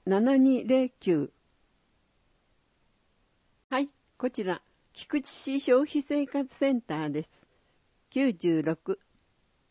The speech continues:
広告と異なる商品が届くネット通販に注意。エスエヌエスで、「歯医者に行く必要がない入れ歯」の動画広告があり、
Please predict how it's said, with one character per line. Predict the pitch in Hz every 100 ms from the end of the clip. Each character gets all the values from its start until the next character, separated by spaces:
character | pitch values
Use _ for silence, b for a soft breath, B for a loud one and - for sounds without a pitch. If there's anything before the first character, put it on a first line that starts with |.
| _ _ _ _ _ _ _ _ _ _ -
広 | 254 320
告 | - 311 -
と | 269 254
異 | 214 269
な | 285
る | 277
商 | 285 277
品 | 294 285 269
が | 262 262
届 | 233 220 214
く | 196 -
ネ | - 196
ッ |
ト | 226 285
通 | 294 277 294
販 | 302 285 262
に | 254
注 | 240 220 196
意。 | 160 143 _ _ _ _ _ _ _ _ _ _ _ _
エ | 214
ス | 226 285
エ | 294
ヌ | 277 277
エ | 262
ス | -
で、 | 190 175 _ _ _ _
「歯 | - 262
医 |
者 | 330 302
に | 285 285
行 | 294
く | 294
必 | - -
要 | 277 285
が | 277 277
な | 269
い | 262
入 | - 233
れ | 214
歯」 | 165 - _ _
の | 202 202 - -
動 | 214 285
画 | 285 285
広 | 262 277
告 | 294 269 - 202
が | 180
あ | 160
り、 | 147